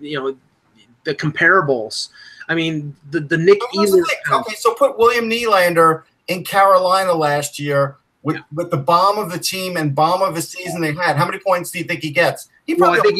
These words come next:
Speaker 1: he, I think he's playing center if he's playing in Carolina.
Speaker 2: Right. So he probably only gets forty-five points there last year based on that team.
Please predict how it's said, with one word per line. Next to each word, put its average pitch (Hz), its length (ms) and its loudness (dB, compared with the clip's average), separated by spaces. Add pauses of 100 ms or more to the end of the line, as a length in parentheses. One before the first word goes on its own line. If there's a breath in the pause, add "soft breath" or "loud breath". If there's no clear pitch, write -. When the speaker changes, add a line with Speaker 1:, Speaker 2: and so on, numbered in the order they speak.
(120)
Speaker 1:
he, 185 100 -2
I - 20 0
think 202 180 4
he's 185 160 -6
playing 190 320 2
center 196 480 2
if 139 80 -4
he's 135 160 -10
playing 143 220 -4
in 131 80 -4
Carolina. 127 720 -4 (200)
Speaker 2:
Right. 139 300 0
So 214 100 -2
he 254 100 -4
probably 262 260 2
only 226 160 -2
gets 247 220 -2
forty-five 170 540 -2
points 165 420 -10 (100)
there 117 180 -2
last 110 400 -8
year 95 220 -14 (100)
based 156 240 -2
on 156 140 0
that 147 220 -2
team. - 280 -10